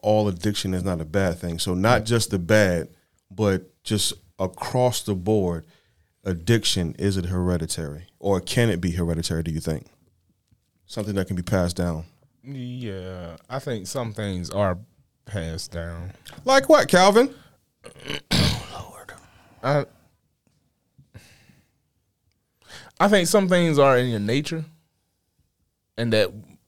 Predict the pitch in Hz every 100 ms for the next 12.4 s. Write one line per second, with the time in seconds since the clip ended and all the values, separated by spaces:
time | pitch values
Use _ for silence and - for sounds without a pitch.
0 | _ _ 131 131 131 131 120 104 110 95
1 | 101 120 113 107 107 107 - _ - -
2 | 92 95 98 104 117 - _ _ _ _
3 | _ _ 110 113 107 78 107 113 107 -
4 | - - 131 104 90 95 104 - - 117
5 | - _ _ _ 92 101 101 110 _ _
6 | _ _ _ 101 95 85 82 82 82 -
7 | _ _ _ _ _ _ _ _ _ _
8 | _ _ _ _ _ _ _ _ _ _
9 | _ _ _ _ _ _ _ _ - _
10 | _ _ _ _ _ _ _ _ _ _
11 | _ _ _ 104 - - - - 123 120
12 | 101 90 -